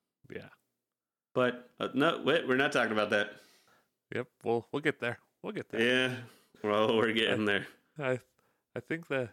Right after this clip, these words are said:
Speaker 1: answer to all this is, like you said, uh, we are not scientists. What we do
Speaker 2: Mm-hmm.
Speaker 1: know is how to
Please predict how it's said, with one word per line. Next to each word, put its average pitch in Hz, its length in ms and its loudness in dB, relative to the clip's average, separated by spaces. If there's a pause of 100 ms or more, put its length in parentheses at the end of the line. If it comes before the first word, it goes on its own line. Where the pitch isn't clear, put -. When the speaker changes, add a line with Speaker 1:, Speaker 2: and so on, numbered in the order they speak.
(140)
Speaker 1:
answer 139 540 -6 (720)
to 120 80 -8
all 127 180 -4
this 127 260 -8
is, 104 180 -16
like 117 280 -10
you 123 100 -6
said, 131 380 -8
uh, 107 220 -12 (600)
we 120 140 -10
are 151 80 -4
not 139 180 -6
scientists. 120 720 -8 (380)
What - 160 -6
we 139 140 -6
do 131 240 -8
Speaker 2:
Mm-hmm. 131 240 -2
Speaker 1:
know 117 160 -6
is 107 160 -12
how 131 420 -8
to 104 320 -12